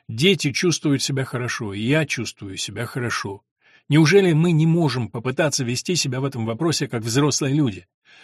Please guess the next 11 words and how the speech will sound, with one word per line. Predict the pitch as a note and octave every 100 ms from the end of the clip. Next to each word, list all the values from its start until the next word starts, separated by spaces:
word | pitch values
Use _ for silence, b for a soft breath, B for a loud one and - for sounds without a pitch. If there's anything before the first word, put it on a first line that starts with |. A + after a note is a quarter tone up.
| B B B
Она | G2+ B2+
говорила | B2+ C3+ C#3 C3
умоляющим | B2 B2+ C3 A2+ - A#2+
тоном, | - D#3+ E3 D3 C#3
но | D#3
на | D#3+ C#3+
другом | C#3 C#3 C#3
конце | C3+ B2+ - C#3+
была | B2+ B2 A2
полная | B2+ A2+ G#2 F#2+
тишина. | - - F#2+ -